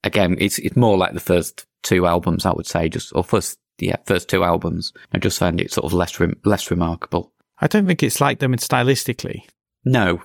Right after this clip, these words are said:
Speaker 2: It,
Speaker 1: no,
Speaker 2: I mean,
Speaker 1: I
Speaker 2: the
Speaker 1: just
Speaker 2: first two are
Speaker 1: mean
Speaker 2: much rockier, proggier, theatrical. Well, they're still theatrical, of course, it's Queen,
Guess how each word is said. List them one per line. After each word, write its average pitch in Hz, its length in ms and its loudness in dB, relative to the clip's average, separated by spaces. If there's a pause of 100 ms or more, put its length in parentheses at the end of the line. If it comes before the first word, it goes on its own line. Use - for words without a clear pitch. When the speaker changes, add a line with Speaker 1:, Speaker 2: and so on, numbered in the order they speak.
Speaker 2:
It, - 40 -6
Speaker 1:
no, 104 160 4
Speaker 2:
I 107 100 2
mean, 127 100 2
Speaker 1:
I 123 60 4
Speaker 2:
the 127 40 4
Speaker 1:
just 123 60 0
Speaker 2:
first 156 180 2
two - 80 4
are - 20 4
Speaker 1:
mean 127 80 4
Speaker 2:
much 127 200 0
rockier, 123 540 4
proggier, 113 800 2 (100)
theatrical. 117 720 0 (100)
Well, 120 160 4
they're 107 120 0
still - 260 -2
theatrical, 107 400 -4
of 104 40 -14
course, 113 220 -2
it's 113 100 -8
Queen, 110 340 0